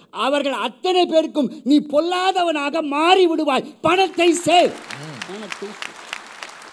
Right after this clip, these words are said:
Speaker 1: இப்போ கொரோனா காலம்,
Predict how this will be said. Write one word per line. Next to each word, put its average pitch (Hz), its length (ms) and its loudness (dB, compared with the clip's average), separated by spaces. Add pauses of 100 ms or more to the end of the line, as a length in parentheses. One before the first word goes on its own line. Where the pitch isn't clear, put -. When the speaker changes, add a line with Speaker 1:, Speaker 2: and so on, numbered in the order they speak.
(340)
Speaker 1:
இப்போ 180 560 -6 (1080)
கொரோனா 214 320 -4
காலம், 131 320 -10